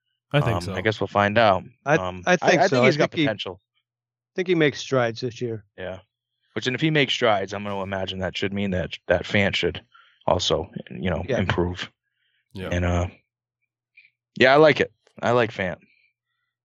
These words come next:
Speaker 1: Okay. Eric, who's your tight end?
Speaker 2: My tight end is actually going to be Mister Eric Ebron.
Speaker 1: <laughs> Oh, man.
Speaker 2: Um, oh, yeah.
Speaker 3: I like
Speaker 2: You
Speaker 3: it.
Speaker 2: didn't, you didn't expect to hear that one,
Speaker 1: No,
Speaker 2: huh?
Speaker 1: I didn't. No, I,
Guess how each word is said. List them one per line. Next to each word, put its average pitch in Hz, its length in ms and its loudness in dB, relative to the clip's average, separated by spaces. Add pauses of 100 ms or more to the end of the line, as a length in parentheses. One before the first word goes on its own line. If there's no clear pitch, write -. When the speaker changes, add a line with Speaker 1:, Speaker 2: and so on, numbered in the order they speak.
(100)
Speaker 1:
Okay. 127 240 -8 (220)
Eric, 156 280 2
who's 139 160 0
your 143 100 2
tight 117 220 0
end? 107 200 -6 (560)
Speaker 2:
My 202 160 4
tight 330 300 2
end 120 260 2
is 113 160 -4
actually 135 340 0
going 127 240 -10
to 120 100 -16
be 117 360 -8 (120)
Mister 113 400 -4
Eric 180 460 2 (120)
Ebron. 143 720 0
Speaker 1:
<laughs> - 40 -20 (400)
Oh, - 560 -6
man. 127 220 -10 (320)
Speaker 2:
Um, 107 420 2 (680)
oh, 143 220 6
yeah. 110 420 4 (500)
Speaker 3:
I 113 140 -10
like 120 260 0
Speaker 2:
You 127 60 0
Speaker 3:
it. 127 40 0
Speaker 2:
didn't, 127 280 -10 (480)
you - 60 -14
didn't 120 180 0
expect 123 340 0
to 101 100 -4
hear 110 180 2
that 117 200 2
one, 123 160 0
Speaker 1:
No, 135 80 2
Speaker 2:
huh? 113 220 0
Speaker 1:
I 117 160 -4
didn't. 117 400 -6
No, 135 160 0
I, 131 120 0